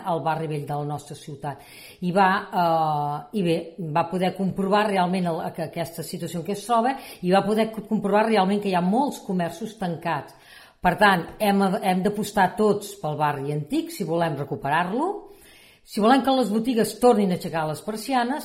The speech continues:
i si volem, que també és importantíssim, que els joves s'instal·lin i facin vida al barri. I això hem de reconèixer que, evidentment, no depèn dels cossos de seguretat.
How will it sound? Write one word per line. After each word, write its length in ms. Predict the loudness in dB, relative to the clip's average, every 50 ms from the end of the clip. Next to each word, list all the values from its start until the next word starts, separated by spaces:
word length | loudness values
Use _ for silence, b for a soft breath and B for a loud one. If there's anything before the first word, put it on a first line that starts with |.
| -8 -6
i 80 | -6 -4
si 160 | -2 0 2 4
volem, 400 | 6 6 6 6 6 4 2 0
que 120 | -2 -2 -2
també 160 | 0 0 0 0
és 60 | 0
importantíssim, 960 | -2 -2 -2 -4 -2 0 0 0 0 -2 -4 -4 -4 -4 -6 -6 -6 -8 -10 -8 -4
que 80 | -4
els 160 | -4 -4 -4 -2
joves 320 | 0 2 2 2 0 -2 -4
s'instal·lin 680 | -8 -8 -10 -10 -6 -2 0 0 2 0 -2 -4 -6 -6 -8
i 60 | -6 -4
facin 340 | -4 -4 -4 -4 -4 -4 -4 -2
vida 320 | -2 -2 -2 -2 -4 -4
al 220 | -4 -6 -6 -6 -4
barri. 320 | -6 -6 -6 -8 -10 -14 -12 -6 -2
I 80 | 0 0
això 300 | 0 0 0 2 4 6 6 6 4 2 B B B B B B B B _ -2
hem 160 | 0 0 0
de 80 | 0
reconèixer 540 | 0 0 0 0 0 0 0 0 -2 -4 -2 0
que, 140 | 0 0 0 0 -2 -4
evidentment, 500 | -4 -2 -2 -2 -2 0 -2 -2 -2 -2 -2
no 220 | 0 2 2 2 2
depèn 380 | 0 0 2 2 2 2 2 -2
dels 180 | -4 -4 -6 -6
cossos 400 | -8 -8 -8 -8 -10 -12 -12 -8 -6
de 140 | -6 -6 -6
seguretat. 640 | -8 -8 -10 -8 -8 -8 -8 -10 -10 -12 -12 -14